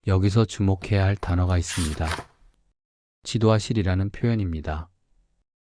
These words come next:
원어의 뜻을 살펴보면 이것은 단순히 방향을 알려주시는 것이 아니라 직접 길을 만드시고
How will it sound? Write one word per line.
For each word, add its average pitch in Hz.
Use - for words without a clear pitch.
원어의 110
뜻을 120
살펴보면 98
이것은 98
단순히 92
방향을 90
알려주시는 90
것이 90
아니라 82
직접 -
길을 95
만드시고 90